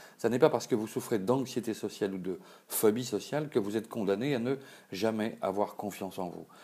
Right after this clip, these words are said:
L'anxiété n'est que le symptôme de votre problème de confiance, lequel s'exprime, par exemple,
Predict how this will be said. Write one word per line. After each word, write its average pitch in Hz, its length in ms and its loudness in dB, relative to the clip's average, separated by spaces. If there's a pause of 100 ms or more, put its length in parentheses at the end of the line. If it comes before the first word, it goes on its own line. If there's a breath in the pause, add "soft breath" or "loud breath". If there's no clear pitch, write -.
(160 loud breath)
L'anxiété 131 540 0
n'est 107 160 -2
que 104 100 -4
le 90 160 -2
symptôme 127 560 0
de 95 80 -2
votre 87 260 -6
problème 92 320 -8
de 87 80 -6
confiance, 101 520 -8
lequel 95 280 -2
s'exprime, 120 600 -4 (340 loud breath)
par 90 160 0
exemple, 90 460 -4